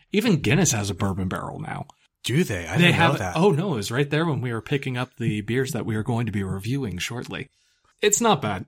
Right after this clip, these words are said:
Speaker 1: It's, it's pretty good. And even, uh, I think, I think, uh, oh gosh, is it Jack Daniels did a collaboration with, oh God, I can't remember.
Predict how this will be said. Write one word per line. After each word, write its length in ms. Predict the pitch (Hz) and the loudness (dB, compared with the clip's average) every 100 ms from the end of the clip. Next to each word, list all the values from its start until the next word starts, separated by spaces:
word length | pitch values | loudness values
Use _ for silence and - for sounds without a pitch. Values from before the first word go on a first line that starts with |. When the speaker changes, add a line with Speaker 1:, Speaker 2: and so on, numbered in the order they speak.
| - | 0
Speaker 1:
It's, 260 | 170 165 | 2 2
it's 200 | - 180 | 0 0
pretty 180 | - 151 | 4 4
good. 300 | 120 113 113 - _ | 4 0 -2 -10 _
And 120 | 147 | 4
even, 260 | 170 175 165 | 4 4 4
uh, 160 | 131 120 | 4 2
I 80 | - | 0
think, 340 | - 165 - - _ | 2 2 0 -12 _
I 60 | - | -6
think, 260 | 175 160 151 | 0 2 2
uh, 360 | 127 110 101 - | 0 -2 -4 -6
oh 100 | 123 | -8
gosh, 400 | 117 104 98 - | -6 -4 -4 -4
is 160 | 135 135 | -4 -4
it 200 | 123 - _ _ _ _ _ _ _ | -4 -6 _ _ _ _ _ _ _
Jack 280 | 147 156 151 | 2 2 2
Daniels 500 | 131 120 123 117 110 | 0 0 -2 -2 -2
did 160 | - 110 | -2 -2
a 60 | |
collaboration 960 | 113 123 107 113 107 101 104 - 107 104 | -2 0 0 0 0 0 -2 -2 -4 -6
with, 320 | 101 101 98 - - - - _ _ _ _ _ | -6 -6 -8 -14 -16 -16 -20 _ _ _ _ _
oh 220 | - - - | -8 -8 -8
God, 520 | - - - - - - | -10 -10 -8 -10 -12 -14
I 60 | |
can't 260 | - 143 - | -6 -2 -2
remember. 560 | 120 110 104 98 95 | -4 -6 -6 -6 -8